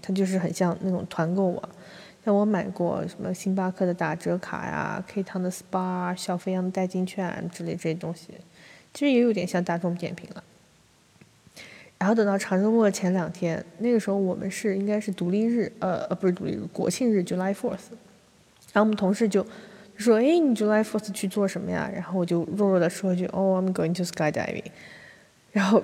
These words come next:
他们一个个比我都很兴奋，然后一个都说：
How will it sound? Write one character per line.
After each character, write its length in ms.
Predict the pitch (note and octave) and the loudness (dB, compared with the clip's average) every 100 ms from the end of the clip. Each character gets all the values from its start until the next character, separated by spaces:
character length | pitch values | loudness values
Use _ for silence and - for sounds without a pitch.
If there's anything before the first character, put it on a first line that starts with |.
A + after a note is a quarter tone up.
| - | 4
他 140 | A3 | 4
们 120 | G#3+ | 4
一 120 | G3+ | 4
个 80 | G#3+ | 2
个 120 | G#3+ | 4
比 200 | G3 G3 | 2 4
我 140 | A3 F#3+ | 4 4
都 220 | - B3+ | 6 4
很 160 | A3 F#3+ | 6 4
兴 200 | - F#3+ | 2 0
奋， 180 | F#3+ | 2
然 140 | E3+ F#3 | 2 0
后 60 | |
一 60 | G#3 | -2
个 160 | G3+ G#3 | 2 4
都 120 | G#3 | 4
说： 160 | G3 | 0